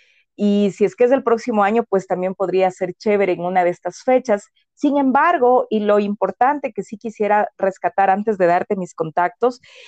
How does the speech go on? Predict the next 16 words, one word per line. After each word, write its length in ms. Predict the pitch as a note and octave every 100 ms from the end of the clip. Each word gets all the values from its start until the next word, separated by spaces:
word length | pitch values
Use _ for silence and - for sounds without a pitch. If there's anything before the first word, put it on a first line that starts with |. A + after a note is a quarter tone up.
| -
es 160 | - B3+
el 160 | D4+
hecho 240 | C4 C4+ D4
de 140 | B3+
que 100 | -
independientemente 1040 | A3 A3 A3+ A3 A3 C4 C4 C#4 A#3 B3 C4+
de 120 | G#3
que 160 | - F3+
haya 360 | G#3 B3 A3+
o 120 | F3+
no 180 | F3+ G3
una 240 | G#3+ G#3+ F#3+
fiesta 400 | - G#3 A3 - G#3+
folclórica 800 | - - G3 G3 G3 G3 G3 -
o 80 | G3
una 440 | G3+ A3+ A#3+ A#3